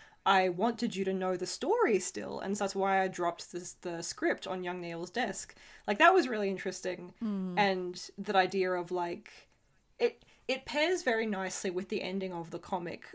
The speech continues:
Speaker 1: because that was also quite uncertain, but kind of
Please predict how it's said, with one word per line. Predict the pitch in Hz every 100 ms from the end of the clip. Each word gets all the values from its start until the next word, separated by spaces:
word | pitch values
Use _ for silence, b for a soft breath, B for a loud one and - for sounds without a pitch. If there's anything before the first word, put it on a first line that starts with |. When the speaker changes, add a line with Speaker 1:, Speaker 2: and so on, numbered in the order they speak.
| 196
Speaker 1:
because | 208 233 190
that | 214 302 -
was | 226 240
also | - 233 302 294 311
quite | - - 226 -
uncertain, | 208 214 - 190 190 262 370 392 - _ _ -
but | 202 202 -
kind | - 214
of | 196 165